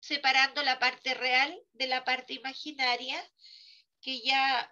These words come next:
como que lo saben. Ya. El número complejo es este,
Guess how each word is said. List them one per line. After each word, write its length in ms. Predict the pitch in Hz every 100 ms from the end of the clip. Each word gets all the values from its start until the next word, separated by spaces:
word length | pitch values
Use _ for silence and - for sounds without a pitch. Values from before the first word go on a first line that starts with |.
| -
como 220 | 247 240
que 140 | 247
lo 100 | 240
saben. 480 | - - 160 - - _ _ _ - _ _ _ _ _ _
Ya. 100 | - - _ - - - - -
El 260 | - 330 330
número 360 | 381 415 415
complejo 580 | 381 339 277 339 359 359
es 180 | 339 -
este, 640 | 254 - - - 165 160